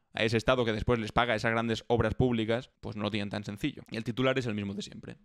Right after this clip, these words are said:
El presidente Repsol: "Si tenemos impuestos demasiado altos, nos iremos corriendo". Y es el chantaje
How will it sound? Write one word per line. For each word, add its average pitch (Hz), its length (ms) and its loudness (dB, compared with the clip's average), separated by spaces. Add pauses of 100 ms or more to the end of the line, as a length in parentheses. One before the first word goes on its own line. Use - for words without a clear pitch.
(160)
El 110 80 -10
presidente 110 440 -8
Repsol: 165 520 -4
"Si - 120 -14
tenemos 113 520 -6
impuestos 113 600 -2
demasiado 117 460 -2
altos, 135 380 -2 (240)
nos 110 160 -6
iremos 110 260 -2
corriendo". 107 340 -6
Y 113 60 -4
es 113 80 -8
el 139 140 -4
chantaje 107 560 -4